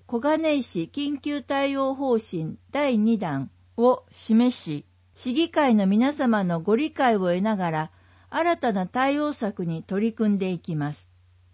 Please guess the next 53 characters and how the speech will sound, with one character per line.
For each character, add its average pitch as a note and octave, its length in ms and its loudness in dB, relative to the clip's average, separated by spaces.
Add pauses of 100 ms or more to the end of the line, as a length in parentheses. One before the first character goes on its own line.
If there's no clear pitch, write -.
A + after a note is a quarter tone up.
(720)
第 C#4+ 320 4
二 C4 200 4
弾 A3+ 280 2
以 A3+ 80 -2
降 B3 240 4
に F#3 160 2
つ A#3 180 0
い G#3 120 2
て E3+ 160 -2
も、 D3+ 320 -2
引 - 300 -6
き - 20 -10
続 A#3+ 300 -2
き A3 340 -6 (100)
各 D4+ 320 -4
施 - 20 -8
策 C4+ 400 -6
の B3 160 2
具 A3+ 140 0
現 C4+ 320 0
化 C4+ 200 2
を C4+ 60 2
図 C4 320 -2
り B3 120 -2
つ - 160 -16
つ、 E3+ 260 -8 (320)
必 - 320 -8
要 D#4 240 0
な D4 160 0
支 - 240 -8
援 C4+ 320 0
を B3+ 100 -2
拡 B3 340 -6
充 C4+ 240 -4
す C4+ 140 -8
る B3+ 120 -4
た B3 160 -2
め A#3+ 160 0
に、 D#3 240 -4 (180)
さ - 220 -6
ら E4+ 140 0
な B3 160 0
る G3 120 -4
取 G#3 240 -4
り A#3+ 60 -4
組 A#3 260 0
み A#3 40 2
を A3 100 0
検 G#3+ 360 -2
討 G3 180 -2
し - 140 -8
ま E3 160 -6
す。 - 180 -20